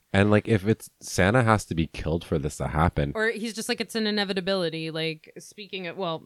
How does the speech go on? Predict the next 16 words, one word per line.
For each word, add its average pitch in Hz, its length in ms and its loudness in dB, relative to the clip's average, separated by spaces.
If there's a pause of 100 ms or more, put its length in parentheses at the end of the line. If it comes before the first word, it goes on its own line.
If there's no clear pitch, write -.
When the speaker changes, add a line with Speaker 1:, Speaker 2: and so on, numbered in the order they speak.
Speaker 2:
speaking 190 420 -6
of, 151 320 -8
like, 165 220 -6
weird 165 580 -6
labor 165 560 -6
inequities, 151 720 -6
like, 156 480 -8 (800)
the, 175 160 -10 (120)
the 180 260 -8
elves 196 440 -2
are, 165 540 -2 (180)
you 240 100 0
would 269 120 0
think 320 240 -2
that 285 260 4
if, 208 220 0